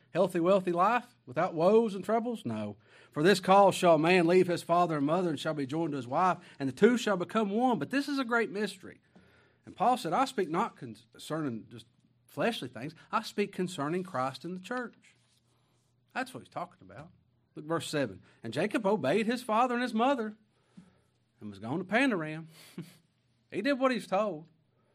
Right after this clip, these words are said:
What did Esau do? There was good instruction given, wasn't it?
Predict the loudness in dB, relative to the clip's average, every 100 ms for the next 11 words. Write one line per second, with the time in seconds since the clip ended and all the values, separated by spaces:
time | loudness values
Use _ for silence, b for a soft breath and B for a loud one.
0 | _ _ _ _ _ _ _ _ _ _
1 | _ _ _ _ -8 -4 0 -2 -2 -8
2 | -10 -16 -20 _ _ _ _ _ _ _
3 | _ _ _ _ -6 -4 -2 2 4 2
4 | -2 0 0 0 -2 -2 0 0 -4 -20
5 | _ -10 -8 -8